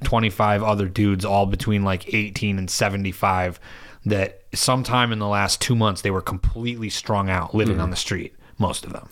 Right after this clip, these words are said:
Speaker 2: Right.
Speaker 1: And you're, like, living in the foothills of the Smoky Mountains with a bunch of these dudes in a room that's, like, maybe four times the size of this one that we're in.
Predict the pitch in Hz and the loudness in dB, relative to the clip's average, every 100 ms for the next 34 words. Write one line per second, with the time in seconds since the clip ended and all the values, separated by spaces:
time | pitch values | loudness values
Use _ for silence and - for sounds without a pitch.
0 | - - 85 - - - - - 113 110 | -6 0 0 0 -12 -20 -18 -4 0 2
1 | 107 107 117 127 135 127 113 - 131 123 | 2 4 4 4 2 0 -2 0 0 2
2 | 131 123 117 107 127 120 117 113 110 107 | 2 2 -2 0 2 2 2 0 0 -4
3 | 98 117 113 113 107 92 113 101 90 - | -2 0 0 0 0 2 2 4 0 -8
4 | - - 117 107 104 110 101 117 117 107 | -18 -4 0 0 2 -2 2 2 2 -2
5 | - 107 95 110 107 98 - 113 104 107 | -2 -4 -2 -2 -2 -4 0 0 2 0
6 | 98 92 98 92 92 90 98 92 87 90 | 0 0 0 -2 -6 -6 -4 -4 -4 -6
7 | 82 | -6